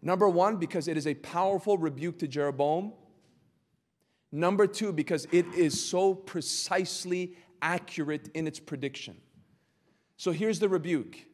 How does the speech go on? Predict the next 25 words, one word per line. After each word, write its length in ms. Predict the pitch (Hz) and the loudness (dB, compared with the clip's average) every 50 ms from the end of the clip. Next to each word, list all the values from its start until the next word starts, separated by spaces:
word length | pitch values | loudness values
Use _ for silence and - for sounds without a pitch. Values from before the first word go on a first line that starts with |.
| _ _ _ _ _ _ _ _ _ _ _ _ - | _ _ _ _ _ _ _ _ _ _ _ _ -14
Jeroboam 880 | 143 131 165 185 196 208 196 160 170 208 214 202 170 156 160 180 190 196 - - - _ _ _ | -4 0 2 2 4 2 2 4 4 6 6 6 6 4 2 0 -4 -8 -12 -16 -20 _ _ _
was 200 | - 151 143 - | -6 -6 -6 -6
promised 840 | - - - - 196 196 190 165 147 139 139 - - - - - _ _ _ | -10 -12 -8 -4 -2 -2 0 -2 -2 -4 -8 -10 -14 -18 -20 -20 _ _ _
by 140 | 147 143 147 | -2 0 0
another 220 | 147 156 160 180 | 2 0 0 0
prophet 500 | 175 - - 175 156 143 - - 101 95 - _ _ _ - - - _ | -2 -4 -4 -4 -4 -6 -6 -10 -14 -16 -18 _ _ _ -20 -20 -12 _
that 100 | 135 139 | -6 -6
if 120 | 135 131 | -6 -4
you 100 | 165 175 | -2 0
are 60 | 180 160 | 0 0
faithful 540 | - - - 180 180 185 180 - - 139 | -2 -4 -2 0 0 0 0 -2 -6 -10
to 120 | - - 131 | -10 -10 -12
me, 240 | 104 101 98 98 - - - _ _ _ _ - | -14 -14 -14 -16 -18 -20 -20 _ _ _ _ 0
I 120 | 143 160 | 2 4
will 160 | 180 185 175 | 4 4 4
give 300 | 160 143 131 143 170 156 | 2 0 -4 -4 -4 -4
you 180 | 160 165 160 - - | -2 -4 -4 -4 -2
a 200 | 139 139 127 120 - - - | -2 -2 -2 -2 -4 -10 -16
promise 520 | - - 185 175 175 175 170 151 - - | -12 -6 -4 -4 -2 -2 -4 -6 -8 -10
like 320 | 131 143 151 156 160 156 139 | -4 -2 0 0 0 -2 -2
what 120 | 139 139 | -2 -2
I 80 | 139 135 | -2 -2
gave 360 | 123 117 131 131 127 131 - | -4 -4 -6 -6 -6 -6 -8
to 100 | - 127 | -12 -10
David. 480 | 110 110 117 110 104 90 87 87 - | -8 -6 -6 -6 -8 -10 -14 -20 -20